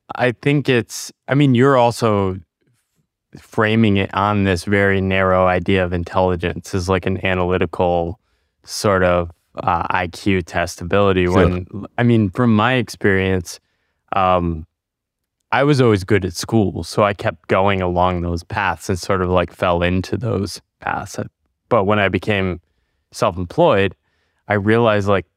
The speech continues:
Speaker 1: the real skill is not, like, being good at math or, like,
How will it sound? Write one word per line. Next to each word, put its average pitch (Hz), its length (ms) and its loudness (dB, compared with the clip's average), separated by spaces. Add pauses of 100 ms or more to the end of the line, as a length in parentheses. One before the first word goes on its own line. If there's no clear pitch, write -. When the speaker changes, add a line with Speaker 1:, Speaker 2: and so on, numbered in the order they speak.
(200)
Speaker 1:
the 110 100 2
real 110 280 4
skill 107 520 2
is 92 140 0
not, 98 280 0
like, 95 260 0
being 95 240 2
good 92 200 0
at 85 100 -2
math 87 400 -2
or, 90 120 0
like, 87 260 -4